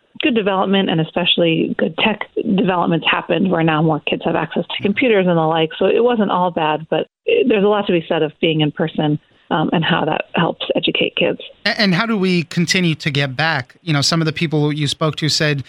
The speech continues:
Speaker 2: they'd like to maybe teach fewer concepts so that the kids could have a deeper learning of whatever they're teaching rather than trying to cram everything in, uh, trying to make up for so much stuff.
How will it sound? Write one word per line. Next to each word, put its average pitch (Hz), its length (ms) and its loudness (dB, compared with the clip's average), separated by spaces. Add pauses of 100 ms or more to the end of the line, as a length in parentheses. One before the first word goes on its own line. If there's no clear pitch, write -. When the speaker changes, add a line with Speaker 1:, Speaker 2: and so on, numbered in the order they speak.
(280)
Speaker 2:
they'd 160 180 -2
like 160 240 0
to 165 80 -2
maybe 160 220 0
teach - 400 -2 (160)
fewer 170 240 0
concepts 185 680 0
so 160 240 0
that 147 180 0
the 143 80 -6
kids 165 240 -4
could 151 140 0
have 151 180 0 (100)
a 156 80 -2
deeper 151 460 -2
learning 151 680 2
of 139 200 -4
whatever 147 320 0
they're 139 120 0
teaching 156 460 -2
rather 147 260 2
than 135 240 0 (340)
trying 175 200 -2
to 156 80 -2
cram 170 300 0
everything 160 340 0
in, 170 280 0
uh, 156 260 0
trying 180 220 -2
to 175 40 2
make 175 220 0
up 196 180 -2
for 147 80 -2
so 127 220 0
much 113 200 -4
stuff. - 280 -12